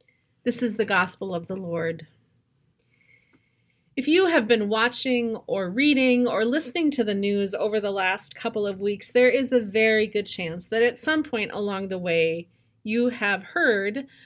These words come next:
from U S Surgeon General Vivek Murthy declaring that we are living through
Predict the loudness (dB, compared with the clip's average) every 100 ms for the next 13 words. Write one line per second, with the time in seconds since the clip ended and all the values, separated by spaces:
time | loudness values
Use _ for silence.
0 | _ _ _ _ -2 0 2 2 2 2
1 | -4 -8 -2 2 4 4 2 0 -4 -6
2 | -6 -6 -6 -8 -6 -8 -8 -12 -14 -18
3 | _ _ _ _ _ _ -6 -4 0 2
4 | 4 2 0 0 -2 0 0 0 0 2
5 | 4 4 4 0 -2 -4 -4 -4 -8